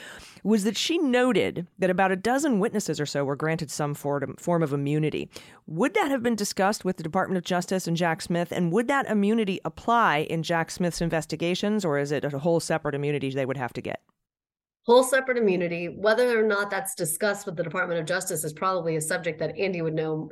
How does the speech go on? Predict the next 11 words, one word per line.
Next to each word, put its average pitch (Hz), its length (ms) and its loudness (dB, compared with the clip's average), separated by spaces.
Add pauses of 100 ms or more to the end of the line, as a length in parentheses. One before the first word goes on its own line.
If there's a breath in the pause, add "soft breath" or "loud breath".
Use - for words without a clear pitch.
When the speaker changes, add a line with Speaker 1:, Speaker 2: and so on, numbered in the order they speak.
(160 loud breath)
Speaker 2:
and 175 180 2
you, 233 160 6
Allison, 170 360 4
would 175 120 0
know 190 180 4
too, 175 440 2 (260 loud breath)
much 190 300 -4
better 190 260 4
than 180 200 2
I 196 260 4
would. 160 340 0